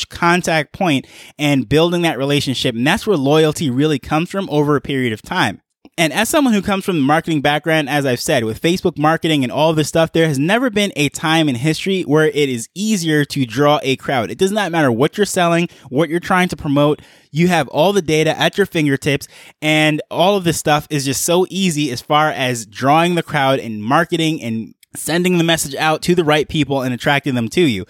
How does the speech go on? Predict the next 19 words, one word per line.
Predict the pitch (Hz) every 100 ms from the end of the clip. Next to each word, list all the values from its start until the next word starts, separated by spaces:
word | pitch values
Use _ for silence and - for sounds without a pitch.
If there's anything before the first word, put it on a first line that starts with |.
| - - -
However, | - 143 - 202 185 117 107 _ _ _
keeping | - 233 254 247
them | 220 202 151
there | 151 151 -
and | 135
engaged | 127 107 156 165 156 147
is | 147 139
a | 151
completely | 139 135 - - 208 190
different | 170 151 165 135
ballgame, | 117 170 165 131 117
and | 117
that's | 170 -
where | 202
the |
whole | 180 175 165
relationship | 135 123 139 151 160 147 147
comes | - 151 123 117
in. | 139 110 87